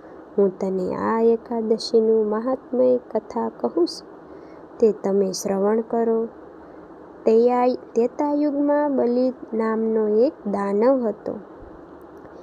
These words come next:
તે અત્યંત ભ-, ભક્તદાની, સત્યવાદી, બ્રાહ્મણો, બ્રાહ્મણોની સેવા, સેવા, સેવા, સેવા કરનાર હતા. તે પોતાની ભક્તિના પ્રભાવથી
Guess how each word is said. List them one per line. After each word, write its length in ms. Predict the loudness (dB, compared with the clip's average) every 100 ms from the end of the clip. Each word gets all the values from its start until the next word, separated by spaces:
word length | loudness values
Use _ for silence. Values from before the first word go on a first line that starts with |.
| -20 -8 4
તે 140 | 6
અત્યંત 840 | 6 0 2 4 4 2 -2 -4 -2
ભ-, 220 | -2 -2 -4 -2
ભક્તદાની, 880 | 2 2 0 0 2 2 2 2 0
સત્યવાદી, 960 | 0 -4 -6 2 2 2 0 -2 -2 -2
બ્રાહ્મણો, 760 | 2 2 2 2 2 4 2 -2 -8 -20 -20 -20 0
બ્રાહ્મણોની 800 | 4 6 6 6 4 4 2 2
સેવા, 500 | 0 2 4 4 0
સેવા, 460 | 0 0 2 2 -2 -8 -18 -12 -10
સેવા, 400 | -4 0 0 0
સેવા 400 | -2 -2 0 0
કરનાર 840 | 0 -2 0 0 0 -2 -4 -6 -10 -16 -20 -16 -6
હતા. 340 | -6 -2 -2 -2
તે 300 | 0 -2 0
પોતાની 540 | 0 0 0 -2 -2 -2 -4
ભક્તિના 640 | -8 -6 -2 -2 0 0 0
પ્રભાવથી 840 | 0 -2 0 -2 -2 -2 -2 -2